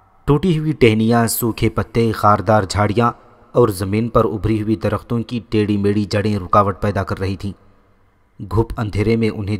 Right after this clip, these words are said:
देखना भी मुश्किल हो रहा था। हैरी को अपने हाथ पर फिंग की गर्म सांसें महसूस होती रही। वो कई बार रुके और नीचे झुककर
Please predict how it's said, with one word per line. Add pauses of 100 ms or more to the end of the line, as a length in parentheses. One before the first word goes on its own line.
देखना
भी
मुश्किल
हो
रहा
था। (1040)
हैरी
को
अपने
हाथ (120)
पर
फिंग
की
गर्म
सांसें
महसूस
होती
रही। (720)
वो (100)
कई
बार
रुके (420)
और
नीचे
झुककर